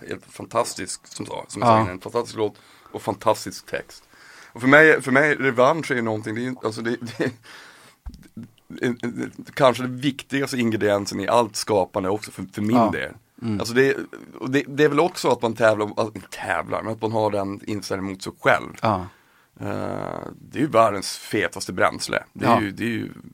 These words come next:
Speaker 1: supermäktigt.
Speaker 2: Ja, ja, verkligen.
Speaker 1: Eh, alltså det finns en, det finns en, eh, energi och en aggression i det
Speaker 2: Ja.
Speaker 1: som är positiv.
Speaker 2: Ja.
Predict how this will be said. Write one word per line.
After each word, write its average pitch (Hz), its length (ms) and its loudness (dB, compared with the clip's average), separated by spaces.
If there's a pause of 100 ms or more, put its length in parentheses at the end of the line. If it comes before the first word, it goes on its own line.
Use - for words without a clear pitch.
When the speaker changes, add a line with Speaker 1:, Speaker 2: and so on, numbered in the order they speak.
(180)
Speaker 1:
supermäktigt. 110 1200 -4
Speaker 2:
Ja, 127 60 -2 (120)
ja, 113 60 6
verkligen. 107 340 0
Speaker 1:
Eh, 92 160 -6 (360)
alltså 110 160 -8
det 104 60 -6
finns 117 220 -2
en, 95 240 -4 (600)
det - 80 -18
finns 117 340 -6
en, 101 260 -4
eh, 98 320 -6 (1900)
energi 101 880 -4
och - 360 -12
en 95 340 -6
aggression 107 720 -6
i - 20 -10
det - 220 -6 (160)
Speaker 2:
Ja. 107 140 0
Speaker 1:
som 101 120 -4
är 95 80 0
positiv. - 600 -12 (120)
Speaker 2:
Ja. 101 280 -4